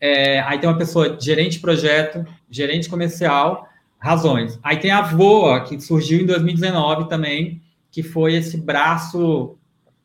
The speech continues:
que a gente foi pensando que poderia também fazer, que era ajudar pessoas através de dinheiro mesmo.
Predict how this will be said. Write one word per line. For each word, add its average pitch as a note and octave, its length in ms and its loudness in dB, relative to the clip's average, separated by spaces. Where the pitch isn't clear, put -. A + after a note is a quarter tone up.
que - 80 -6
a D3 60 0
gente D#3+ 220 -2
foi E3+ 160 0
pensando E3+ 540 0
que E3+ 120 -6
poderia D#3+ 380 2
também E3 220 0
fazer, E3 240 -2
que E3+ 60 -4
era E3 140 2
ajudar D#3+ 400 0
pessoas E3 340 -2
através E3 500 -2
de E3 120 -2
dinheiro G#3+ 420 2
mesmo. F3+ 380 0